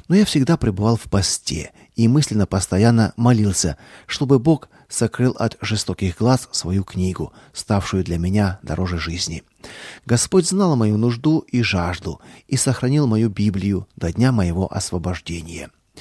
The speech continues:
Читая Библию, я не находил в ней тех событий, с какими имел счастье познакомиться в Евангелии,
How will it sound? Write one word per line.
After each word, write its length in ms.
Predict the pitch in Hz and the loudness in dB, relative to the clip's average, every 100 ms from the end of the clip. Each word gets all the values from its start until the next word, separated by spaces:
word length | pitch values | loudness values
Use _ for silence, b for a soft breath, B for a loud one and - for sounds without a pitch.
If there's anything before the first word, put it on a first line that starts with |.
| B B B B | B B B B
Читая 400 | - 165 175 165 | -4 0 2 2
Библию, 400 | 147 196 156 165 | 4 4 6 4
я 160 | 143 151 | 6 4
не 120 | 147 | 4
находил 400 | 139 127 139 151 | 2 2 2 4
в 100 | 120 | 4
ней 120 | 127 | 2
тех 200 | 110 110 | 4 2
событий, 540 | - 98 87 156 151 104 | 0 -2 2 2 4 0
с 100 | - | 0
какими 500 | 92 - 147 147 147 | -2 -2 0 2 2
имел 260 | - 104 90 | 0 0 0
счастье 420 | - 139 131 117 | 0 0 0 -2
познакомиться 680 | - 92 87 - 98 95 101 | -2 -4 -4 0 0 0 -2
в 60 | 92 | -2
Евангелии, 760 | 120 131 117 92 85 87 76 | 0 2 2 0 -6 -8 -12